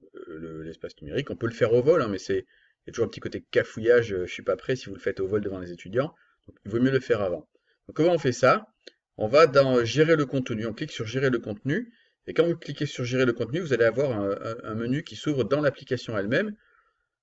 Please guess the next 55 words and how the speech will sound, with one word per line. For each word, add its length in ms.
en 60
fait, 220
qui 160
va, 240
qui 160
va 80
ressembler 460
à, 440
au, 120
au 180
menu 240
de 320
gestion 340
des 100
contenus 400
ici. 480
Ça 140
ressemblait 280
à 80
ça, 160
en 60
fait. 320
Donc, 100
vous 80
pourrez 320
importer 420
des 120
fichiers 240
à 40
partir 280
de 60
votre 200
ordinateur. 580
Donc, 140
vous 80
cliquez 300
dessus, 360
vous 60
avez 80
une, 120
une 140
fenêtre 360
de 60
navigation 560
qui 140
s'ouvre. 340
Vous 140
allez 100
dans, 220
chercher 360
votre 180
fichier 300
au 100
bon 180
endroit 360